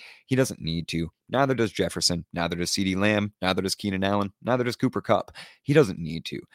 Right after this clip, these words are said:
Jackson Smith and Jigba is going to be the number two wide receiver, and I wouldn't be surprised if he overtakes D K Metcalf in his career range of outcomes.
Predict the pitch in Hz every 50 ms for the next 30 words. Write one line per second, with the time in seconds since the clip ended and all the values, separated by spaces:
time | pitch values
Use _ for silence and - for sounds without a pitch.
0 | - - - - 131 135 147 - 131 120 - 135 120 110 92 85 95 92 87 90
1 | 87 90 92 92 95 92 90 85 95 87 92 90 90 87 87 92 101 95 - -
2 | 98 98 87 92 92 90 90 - - 92 90 87 90 87 87 92 90 87 107 113
3 | - - 101 - - - - 87 87 92 85 82 - 87 90 87 87 - - -
4 | 85 - - - 87 - 80 85 90 80 - - 76 - - 69 71 78 - -
5 | - 98 85 76 82 87 76 82 80 73 87 87 - - 67 - -